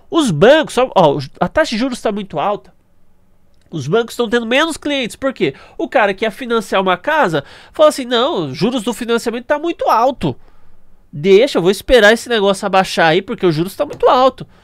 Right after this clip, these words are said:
Não vou comprar casa agora, não. O cara que ia trocar de carro, "Não, vou financiar outro carro agora, prefiro juntar o dinheiro embaixo do colchão e comprar outro carro depois,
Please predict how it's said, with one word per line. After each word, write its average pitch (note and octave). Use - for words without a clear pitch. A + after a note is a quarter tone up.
Não G#3
vou G#3+
comprar C#4+
casa C4
agora, C#4+
não. B3+
O -
cara A#3
que A#3+
ia A#3
trocar A3
de G3
carro, F3
"Não, D3
vou D#3+
financiar G#3
outro G#3
carro F#3+
agora, F3+
prefiro A#3
juntar B3+
o B3+
dinheiro A#3+
embaixo A#3
do A#3
colchão A3
e -
comprar G#3+
outro B3+
carro G3
depois, F#3+